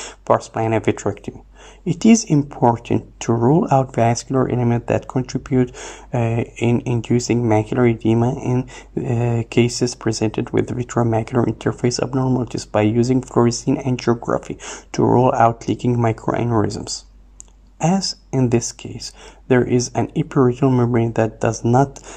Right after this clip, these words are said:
cause distortion or corrugation of intraretinal tissue,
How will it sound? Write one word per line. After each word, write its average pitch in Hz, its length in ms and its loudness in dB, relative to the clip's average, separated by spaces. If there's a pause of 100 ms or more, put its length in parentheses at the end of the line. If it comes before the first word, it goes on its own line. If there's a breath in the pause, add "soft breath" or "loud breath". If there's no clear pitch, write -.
(160 loud breath)
cause 120 280 0
distortion 120 920 -2 (100)
or 127 240 0
corrugation 120 960 0
of - 280 -6
intraretinal 127 680 -2
tissue, - 400 -4